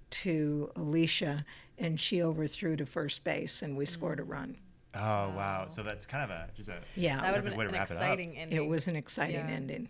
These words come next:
Speaker 2: Absolutely.
Speaker 1: Right, right.
Speaker 2: Yeah. Yeah. Um, I've been, I've been, I've been lucky enough to be part of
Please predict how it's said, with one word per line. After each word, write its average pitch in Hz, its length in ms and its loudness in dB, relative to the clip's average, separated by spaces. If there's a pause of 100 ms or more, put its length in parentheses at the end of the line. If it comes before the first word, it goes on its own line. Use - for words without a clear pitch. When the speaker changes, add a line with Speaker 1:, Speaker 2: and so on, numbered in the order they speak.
(140)
Speaker 2:
Absolutely. 170 420 -12
Speaker 1:
Right, 156 280 -6 (440)
right. 165 220 -4 (840)
Speaker 2:
Yeah. 190 160 -10 (440)
Yeah. 185 160 -2
Um, 165 200 -8 (180)
I've 175 180 -6
been, 170 300 -4 (100)
I've 202 160 2
been, 196 140 0 (260)
I've 185 160 -2
been 185 140 -4
lucky 175 240 -6
enough 165 200 -6
to - 100 -14
be 175 80 -8
part 170 260 -6
of 160 100 -8